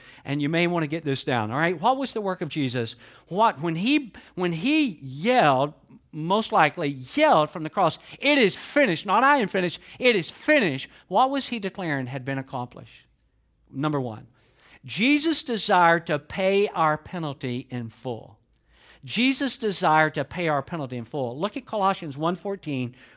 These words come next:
right here on the screen. Look at this verse with me. In fact, why don't we read it together? Colossians one fourteen says this, "His Son paid the price to free us,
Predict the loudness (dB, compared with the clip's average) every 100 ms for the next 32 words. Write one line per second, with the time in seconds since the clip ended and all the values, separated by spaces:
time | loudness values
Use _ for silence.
0 | -2 0 0 -2 -4 -4 -6 -8 -10 -10
1 | -12 -10 -10 -8 -10 -10 -8 -8 0 0
2 | 0 -8 _ -4 -4 -4 -2 -2 -2 -4
3 | -4 -4 -6 -2 0 -2 -8 -4 -4 -4
4 | -6 -6 -6 -6 -4 -4 -2 -2 0 -2
5 | -10 _ _ _ _ _ _ -4 2 2
6 | 2 0 0 2 2 2 0 -4 -10 _
7 | _ -4 0 2 0 -4 -6 0 2 2
8 | 2 -4 -10 -10 -12 -12 -18 -8 -2 2
9 | 2 0 -6 -12